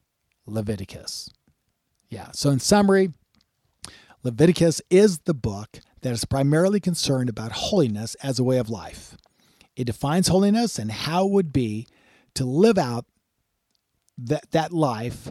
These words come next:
of holiness for the redeemed. It, it, it describes and gives us a picture with examples and instructions of what holiness would look like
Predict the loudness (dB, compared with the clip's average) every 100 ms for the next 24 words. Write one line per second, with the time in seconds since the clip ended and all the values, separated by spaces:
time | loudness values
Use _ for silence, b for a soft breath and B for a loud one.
0 | -8 -6 -2 -2 -2 -4 -10 -12 -16 _
1 | _ _ _ _ _ _ _ _ _ _
2 | _ -8 -4 -2 -2 -4 -6 -10 -18 -20
3 | _ _ _ _ -12 -10 -8 -10 -8 -10
4 | -8 -8 -2 0 0 -2 0 2 0 0
5 | -2 0 0 -2 -2 -8 -6 0 0 2
6 | 2 2 2 -2 -4 -6 -4 -2 -2 -2
7 | -2 -2 -4 -4 -4 -4 -2 -4 -4 -6
8 | -6 -6 -4 -4 -2 2 2 0 -4 -6
9 | -4 -6 -6 -10 -10 -14